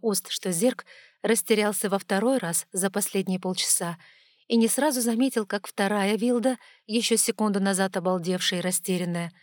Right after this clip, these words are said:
стала злобным огнедышащим драконом. Золотым драконом, легендарным существом, исчезнувшим из мира более четырёх десятилетий назад. От неожиданности Зерг едва успел поставить защитный воздушный заслон.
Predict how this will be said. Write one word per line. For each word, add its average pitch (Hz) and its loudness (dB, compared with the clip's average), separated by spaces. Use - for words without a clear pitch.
стала 180 0
злобным 196 0
огнедышащим 175 -2
драконом. 165 -4
Золотым 202 4
драконом, 202 0
легендарным 220 4
существом, 220 0
исчезнувшим 202 0
из 185 0
мира 185 2
более 185 -2
четырёх 180 -4
десятилетий 175 -4
назад. 170 -4
От - -8
неожиданности 214 2
Зерг 226 2
едва 208 2
успел 247 0
поставить 202 0
защитный 190 -2
воздушный 180 -2
заслон. 175 -2